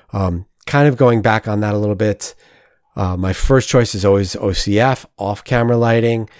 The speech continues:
uh, in quickly changing fast-paced moments, I'll use my on-camera flash if that's all I have available.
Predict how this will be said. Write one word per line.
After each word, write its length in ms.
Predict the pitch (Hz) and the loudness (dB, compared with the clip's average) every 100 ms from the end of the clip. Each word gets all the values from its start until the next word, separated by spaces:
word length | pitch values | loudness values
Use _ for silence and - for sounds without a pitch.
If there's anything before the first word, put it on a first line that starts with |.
| - - _ - | -20 -20 _ -8
uh, 240 | 87 87 | -6 -6
in 280 | 104 98 90 | -4 -2 -4
quickly 400 | - 113 - 101 | -2 -4 0 -2
changing 540 | - 104 98 95 90 87 | 0 0 0 0 -2 -2
fast-paced 520 | 101 92 - 87 - | -2 -4 -4 -6 0
moments, 420 | 120 120 117 - - | 2 2 0 -4 -8
I'll 240 | 95 95 | -6 -4
use 200 | 90 85 | -4 -6
my 120 | 85 | -8
on-camera 440 | 82 95 98 90 90 | -4 -4 -4 -4 -2
flash 520 | 175 165 147 - - _ _ _ _ _ _ _ _ _ _ _ _ _ _ _ - | 0 2 0 -6 -14 _ _ _ _ _ _ _ _ _ _ _ _ _ _ _ -8
if 160 | 101 | -6
that's 240 | - 98 104 | -4 -4 -2
all 140 | 95 | -2
I 80 | 87 | -2
have 180 | 92 87 | -2 -4
available. 480 | 90 123 131 135 | -2 0 2 0